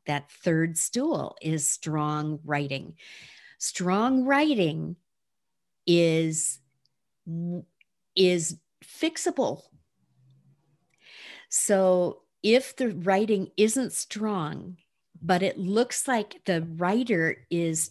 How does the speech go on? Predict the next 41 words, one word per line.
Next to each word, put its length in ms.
teachable, 840
that 400
writer 540
can 460
come 320
back 560
after 300
they 160
have 180
strengthened 880
their 160
writing 400
skills. 640
And 180
in 120
fact, 580
that's 220
happened 520
with 240
me. 460
There 140
have 120
been 360
a 80
couple 340
of 120
authors 420
who 80
have 160
come 240
back 440
later 400
on 220
and 160
said, 380
"I 60
took 280
your 100
advice 360
to 100
heart. 440